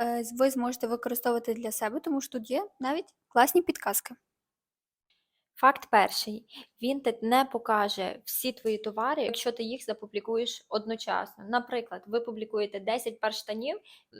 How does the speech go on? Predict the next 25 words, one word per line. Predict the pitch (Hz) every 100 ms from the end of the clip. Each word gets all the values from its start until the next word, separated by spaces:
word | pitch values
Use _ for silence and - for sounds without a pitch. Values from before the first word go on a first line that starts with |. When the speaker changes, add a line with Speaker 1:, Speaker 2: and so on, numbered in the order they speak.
| _
Speaker 2:
виб'є | 202 226 254 214 202
в | 196
рекомендації | 214 220 208 208 220 269 - 226
лише, | 202 214 226 233
наприклад, | 226 220 208 196 196 _
три | 233 233 240
з | 220
них. | 156 - - - - - _
Наша | 196 208 220
пропозиція | 233 233 226 220 220 220 247 240 -
і | 214
пропозиція, | 196 - 208 214 233 233 226 208 202 196 - - - _ 208
е, | 202 196
з | 208
інформації, | - 262 254 240 233 247 240 233
яку | 220 220
ми | 220
шукали, | 220 226 - 277 302
публікувати | 233 214 214 226 214 233 233 226 214 208
по | 233 220 208 196
дві-три | 202 233 247 240 220
речі | 208 247 311 -
кожні | 233 220 247 254
дві-три | 208 220 226 220
години. | 220 202 190 185 -